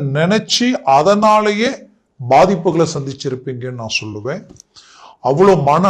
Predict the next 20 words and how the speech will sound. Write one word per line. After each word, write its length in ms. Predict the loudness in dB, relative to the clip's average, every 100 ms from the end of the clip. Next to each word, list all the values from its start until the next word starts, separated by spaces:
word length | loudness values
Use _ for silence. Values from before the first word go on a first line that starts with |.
| 2
அழுத்தங்களை 560 | 2 0 -2 0 -2 -2
சார்ந்து 380 | 0 0 0 -2 -4
வந்துட்டீங்க. 520 | -6 -8 -6 -8 -6 -6 -6 -14 _ _ -10 -8
இன்னைக்கு 360 | -6 -6 -4 -4 -4 -8 -12 -20 _ -6
உண்மையை 420 | -2 0 2 2 2
சொல்லணும்னா 420 | 0 -2 -2 0 0 4
வாங்காத 520 | 4 4 4 6 6 4
கடனுக்கு 300 | 2 0 0 -2
வட்டியை 240 | 0 -2 -2
கட்டிட்டு 360 | -4 -8 -10
இருக்கிறீங்க. 380 | -14 -14 -16 -18 -20 _ _ _ _ _ _ _ _
ஏன்னா 280 | 2 4 4 0 -4 -14 -12 -2
செய்யாத 440 | 4 6 6 4 4 2
தவறுகளுக்கு 600 | 4 4 4 4 2 2 2
ஒருத்தர் 320 | 2 2 0 2
பாதிக்கப்பட்ட 540 | 2 2 -2 -2 0 0
அதனுடைய 320 | 0 -4 -2 0
வலி 180 | 0 -2 0
வேதனை 300 | 0 0 -4 -4
எப்படி 200 | -4